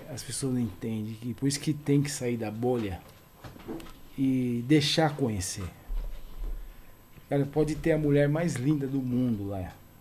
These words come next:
em Óbito, entendeu? Cara, quando tá na mesa fazer a perícia, ele é um corpo, cara, você tem que respeitar. Pode ser a modelo mais bonita do mundo.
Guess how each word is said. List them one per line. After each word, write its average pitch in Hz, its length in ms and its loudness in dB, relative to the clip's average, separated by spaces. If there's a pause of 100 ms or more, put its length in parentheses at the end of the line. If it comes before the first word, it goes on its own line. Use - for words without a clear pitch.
em 113 140 -2
Óbito, 92 400 -4 (420)
entendeu? 104 320 -4 (1160)
Cara, 110 400 -2 (180)
quando 139 240 0
tá 160 160 2
na 147 140 4
mesa 139 240 4
fazer 123 240 -2
a 120 40 -4
perícia, 127 640 -2 (1040)
ele 113 160 -4
é 131 60 2
um 139 60 2
corpo, 139 440 -4
cara, 92 240 -6
você - 140 -12
tem 120 140 -4
que 113 100 -6
respeitar. 113 640 -6 (2000)
Pode 120 200 -6
ser 139 100 -2
a 139 60 0
modelo 139 380 2
mais 156 180 -2
bonita 147 400 2
do 147 140 4
mundo. 131 380 10